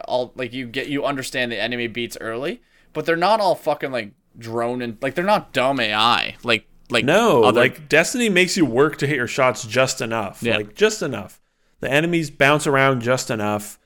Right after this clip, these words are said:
Speaker 2: They have enough abilities to sort of fuck with you. And they're, like, they're all distinct. Whereas, like, even in the Division, like, there's, like, five factions. And this will come up in the review, but, like,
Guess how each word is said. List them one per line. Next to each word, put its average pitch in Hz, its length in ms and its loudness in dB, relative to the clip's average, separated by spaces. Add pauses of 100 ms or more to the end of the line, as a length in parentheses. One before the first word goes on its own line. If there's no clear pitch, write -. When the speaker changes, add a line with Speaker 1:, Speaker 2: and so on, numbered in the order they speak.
(280)
Speaker 2:
They 107 80 -6
have 131 120 2
enough 139 200 2
abilities 127 460 0
to 127 60 -8
sort 120 160 -8
of 117 60 -8
fuck - 280 0
with 113 140 -6
you. 107 420 -6 (440)
And 127 160 0
they're, 127 100 6
like, 123 300 0 (560)
they're 123 120 0
all 139 160 6
distinct. 139 760 0 (460)
Whereas, 139 200 4
like, 135 240 2
even 208 220 0
in 165 100 0
the 127 60 -4
Division, 120 440 -2
like, 104 140 -4
there's, 107 160 -6
like, 104 140 -8
five 110 360 -2
factions. 107 760 -8 (100)
And 107 140 -10
this 113 120 -10
will 147 80 -2
come 135 160 -2
up 117 160 0
in 107 80 -4
the 95 100 -8
review, 98 380 -4
but, 101 140 -2
like, 98 260 -6